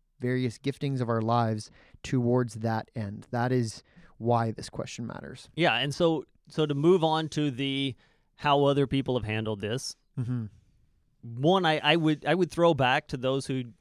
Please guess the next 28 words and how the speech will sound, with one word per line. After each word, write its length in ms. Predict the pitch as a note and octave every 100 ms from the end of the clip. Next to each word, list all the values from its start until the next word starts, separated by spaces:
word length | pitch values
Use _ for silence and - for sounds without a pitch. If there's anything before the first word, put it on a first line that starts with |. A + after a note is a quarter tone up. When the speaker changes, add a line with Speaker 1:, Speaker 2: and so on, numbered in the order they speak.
| _ _ _
Speaker 2:
completely 500 | C#3 C3+ D#3+ E3 C#3+
mishandle 540 | C3+ C#3 C#3 C#3+ D3
it 120 | E3 C#3
by 280 | B2 B2 B2
avoiding 480 | B2+ G#2+ C3+ C#3+ D3+
the 80 | C3
question 580 | A#2 A#2+ - E3 F3 D#3+ _ _ _ -
and 120 | B2+
going 280 | B2+ C3+ C#3+
to 100 | C3+
another 240 | B2+ A#2 B2+
question 540 | - C#3+ - E3 F3 D#3 _ _ -
of 100 | A#2
how 160 | A#2+ B2+
do 100 | B2+
I 80 | A#2+
keep 200 | - A#2+
God 200 | B2 A2+
happy? 400 | G#2+ A2 D#3+ F#3+ _ _ _ -
Speaker 1:
Yeah. 200 | A2 G#2 F#2+ -
Speaker 2:
Which 200 | B2+ B2+
is 220 | B2+ A2
not 380 | A2+ A#2+ B2+ C#3+
the 60 |
question 360 | C3 C#3 C3 C3
on 100 | B2
the 60 | A#2
table. 400 | B2 B2 D#3+